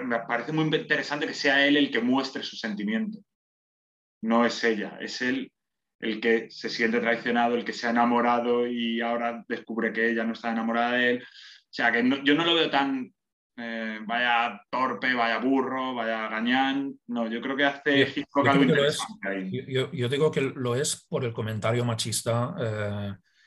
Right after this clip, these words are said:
Speaker 2: que no tiene ningún sentido, ¿no? Que es como el, el, de una manera burda hoy en día lo que le dirían, "Eh, vaya guarra, que tal, que te vas con cualquiera". E-, ese, el comentario que hace Thornhill es ese.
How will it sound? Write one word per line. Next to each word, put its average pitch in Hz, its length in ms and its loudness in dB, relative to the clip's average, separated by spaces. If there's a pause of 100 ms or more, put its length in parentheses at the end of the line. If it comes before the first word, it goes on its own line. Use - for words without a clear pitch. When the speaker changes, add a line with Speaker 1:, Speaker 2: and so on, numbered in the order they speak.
(160)
Speaker 2:
que 98 80 -4
no 101 80 -4
tiene 107 200 -2
ningún 104 200 -4
sentido, 95 480 -4
¿no? 131 180 -2
Que 117 80 -4
es - 180 -2
como 107 340 -6
el, 110 220 -8
el, 104 300 -8
de 113 80 -4
una 117 140 0
manera 120 280 2
burda 123 520 2
hoy 117 340 -2
en 117 160 -2
día 127 220 0
lo 135 100 -4
que 123 80 -4
le 113 60 -4
dirían, 117 300 -2
"Eh, 117 60 0
vaya 131 240 0
guarra, 135 440 2
que 110 440 -6
tal, 104 180 -6
que 110 180 -6 (160)
te - 80 -4
vas 113 180 0
con 120 140 -4
cualquiera". 104 480 -6 (520)
E-, - 200 -6
ese, 123 280 0
el 117 140 0
comentario 123 460 2
que 135 80 2
hace 123 460 0
Thornhill 135 420 -4
es 135 140 -6
ese. 113 260 -4